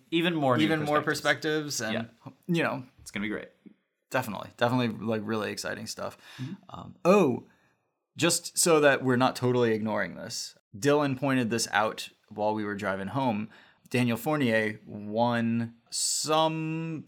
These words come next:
Speaker 2: large event, some large modern event, with a pretty new take on blue-white control.
Speaker 1: Oh, yeah.
Speaker 2: That is, Dylan was really, really into it, and I took a look at it, and I thought that it did look kinda nice.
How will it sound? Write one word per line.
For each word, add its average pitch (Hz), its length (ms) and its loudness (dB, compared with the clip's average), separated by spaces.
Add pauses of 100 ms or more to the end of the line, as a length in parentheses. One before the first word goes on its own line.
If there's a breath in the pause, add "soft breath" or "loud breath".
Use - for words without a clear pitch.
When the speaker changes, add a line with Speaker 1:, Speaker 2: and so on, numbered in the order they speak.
Speaker 2:
large 156 440 2
event, 156 440 -2
some 135 260 -2
large 131 240 0
modern 135 320 0
event, 156 560 -4
with 120 200 0
a 117 60 0
pretty 147 360 -2
new 110 420 2
take 98 440 -6 (160)
on 101 300 0
blue-white 101 520 -10
control. 104 680 -8 (360 loud breath)
Speaker 1:
Oh, 190 100 -2
yeah. 226 320 0
Speaker 2:
That 104 400 2 (420)
is, 113 760 -2 (260)
Dylan 170 260 6
was 127 140 2
really, 131 220 4
really 123 240 4
into 117 260 2
it, 113 40 4
and - 100 -2
I 113 80 -2
took 113 200 -6
a 107 60 -6
look 110 220 -4
at 104 180 2
it, 107 240 -4
and 98 220 -8
I 98 100 -2
thought - 380 -2
that 95 260 -2
it - 260 -10
did 98 220 -8
look - 320 -14
kinda 95 240 -6
nice. - 460 -10